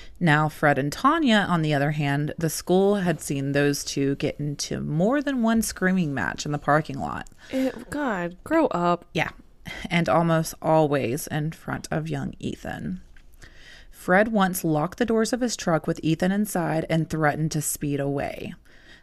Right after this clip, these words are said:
Speaker 1: The police showed up, but nobody got in trouble. <clears throat>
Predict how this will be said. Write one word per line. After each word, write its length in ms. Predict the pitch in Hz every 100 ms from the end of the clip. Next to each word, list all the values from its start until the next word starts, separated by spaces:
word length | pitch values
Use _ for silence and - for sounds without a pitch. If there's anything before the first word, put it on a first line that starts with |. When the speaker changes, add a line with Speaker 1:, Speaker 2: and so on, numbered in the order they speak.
| -
Speaker 1:
The 100 | 175
police 340 | - 175 175
showed 220 | - 180 151
up, 280 | 139 - -
but 160 | 151 -
nobody 380 | 147 143 135
got 180 | 139 -
in 60 | 156
trouble. 440 | - 123 - 170 170 - - - - - - - - -
<clears throat> 60 | -